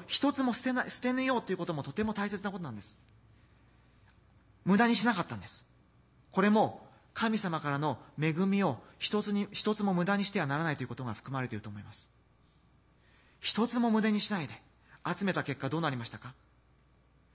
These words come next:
パンが十二のカゴにいっぱいになるほど有り余ったんです。素晴らしいと思いませんか？四つの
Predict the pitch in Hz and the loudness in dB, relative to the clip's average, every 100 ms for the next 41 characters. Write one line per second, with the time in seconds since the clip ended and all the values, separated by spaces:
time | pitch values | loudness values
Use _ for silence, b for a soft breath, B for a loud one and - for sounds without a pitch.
0 | b b _ - 190 214 208 135 107 - | b b _ -8 -2 0 2 0 -2 -12
1 | _ _ _ b b b 180 208 240 214 | _ _ _ b b b 0 2 4 0
2 | 175 147 139 147 - - _ - 175 - | 0 -2 -2 -4 -6 -18 _ -8 -8 -4
3 | 208 214 214 196 147 139 110 B B - | -2 0 2 0 -2 -2 -4 B B -2
4 | 151 180 214 226 254 - 123 87 - - | 0 2 4 4 2 -2 -8 -10 -16 -20
5 | _ _ _ _ _ _ _ _ _ _ | _ _ _ _ _ _ _ _ _ _
6 | _ _ _ _ _ _ _ _ _ _ | _ _ _ _ _ _ _ _ _ _
7 | - - 147 147 156 135 120 113 117 123 | -14 -8 -6 -4 -4 -4 -4 -6 -8 -14
8 | 113 - _ _ _ _ _ _ _ _ | -16 -20 _ _ _ _ _ _ _ _
9 | _ _ _ _ _ _ _ _ _ _ | _ _ _ _ _ _ _ _ _ _
10 | _ _ _ _ b b b b b b | _ _ _ _ b b b b b b
11 | 156 175 175 240 220 143 | 0 0 0 0 2 2